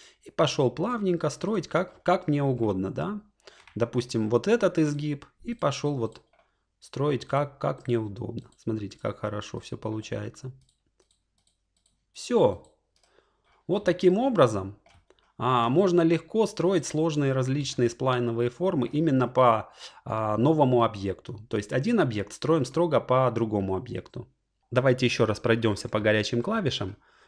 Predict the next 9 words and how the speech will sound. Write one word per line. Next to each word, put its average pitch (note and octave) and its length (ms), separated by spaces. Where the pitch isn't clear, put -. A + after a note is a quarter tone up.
Значит, C3 440
S B2 380
это B2+ 200
включает B2+ 760
объектную G#2+ 600
привязку D#3 720
и D3+ 80
отключает D3+ 680
её. D3+ 340